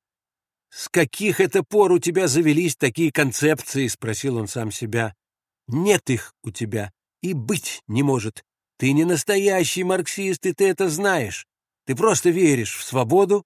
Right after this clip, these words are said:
равенство и братство. Ты веришь в жизнь,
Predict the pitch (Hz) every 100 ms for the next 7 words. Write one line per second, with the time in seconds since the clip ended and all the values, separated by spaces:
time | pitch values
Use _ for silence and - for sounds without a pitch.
0 | - 113 151 175 170 - 165 170 - 190
1 | 113 107 113 - - 110 117 - _ _
2 | _ _ - 196 160 135 113 101 - 104
3 | 95 - 214 214 170 202